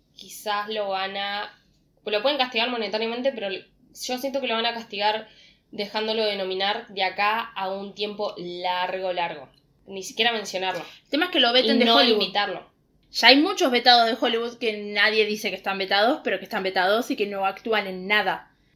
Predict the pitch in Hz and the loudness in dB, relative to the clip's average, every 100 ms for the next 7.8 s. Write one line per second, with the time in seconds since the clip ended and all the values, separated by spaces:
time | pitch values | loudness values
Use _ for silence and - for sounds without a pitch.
0 | _ 220 220 233 226 233 311 349 330 320 | _ -2 2 2 0 0 2 2 2 2
1 | 294 294 285 277 294 285 294 294 262 247 | 2 4 2 2 2 2 0 0 0 0
2 | 285 269 233 247 330 330 294 247 262 277 | 2 2 2 2 0 4 2 2 0 0
3 | 262 233 233 262 254 247 262 240 202 208 | 0 0 2 4 4 4 4 2 -2 0
4 | 220 214 190 208 320 233 185 - _ _ | -2 -2 -2 2 2 2 0 -6 _ _
5 | _ 254 240 240 247 - 247 262 285 285 | _ 8 8 8 2 4 4 6 4 6
6 | 269 277 269 254 311 330 285 247 214 214 | 6 6 4 2 4 2 2 2 0 0
7 | 285 214 202 294 415 262 185 | 2 2 4 4 4 4 0